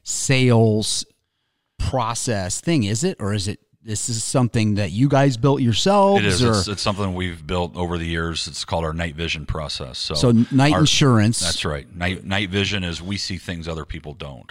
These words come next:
Speaker 1: Okay.
Speaker 2: So, you know, twenty years ago, you could go look at someone's insurance policy, commercial insurance policy, and you could find some mistakes.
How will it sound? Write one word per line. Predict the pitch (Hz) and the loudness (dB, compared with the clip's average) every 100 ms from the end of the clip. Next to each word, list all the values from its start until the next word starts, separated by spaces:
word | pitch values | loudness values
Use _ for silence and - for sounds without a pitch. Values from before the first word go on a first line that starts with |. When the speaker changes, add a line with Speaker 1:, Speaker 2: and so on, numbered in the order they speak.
| - | 0
Speaker 1:
Okay. | 135 110 110 120 | 2 4 4 2
Speaker 2:
So, | - 85 85 | -4 -6 -4
you | 95 | -4
know, | 85 78 76 _ | -4 -4 -8 _
twenty | - 107 92 | -6 -4 -2
years | 101 90 | -2 -4
ago, | 80 80 78 80 78 _ _ _ _ _ | -6 -6 -6 -6 -10 _ _ _ _ _
you | 98 | -8
could | - 85 | -6 -4
go | 87 87 | -2 -2
look | 87 - | -2 -6
at | 80 | -8
someone's | 95 85 82 71 | -6 -6 -6 -8
insurance | 78 - 87 80 | -8 -6 -6 -6
policy, | - 80 78 - 82 | -8 -8 -8 -8 -10
commercial | - 87 - 85 | -6 -6 -4 -6
insurance | - 95 87 | -6 -6 -6
policy, | - 82 80 85 80 | -8 -8 -8 -8 -8
and | |
you | 85 | -8
could | - 85 | -10 -10
find | - 90 98 92 | -6 -6 -6 -8
some | - 71 | -10 -10
mistakes. | 71 - 90 73 - | -10 -10 -12 -12 -16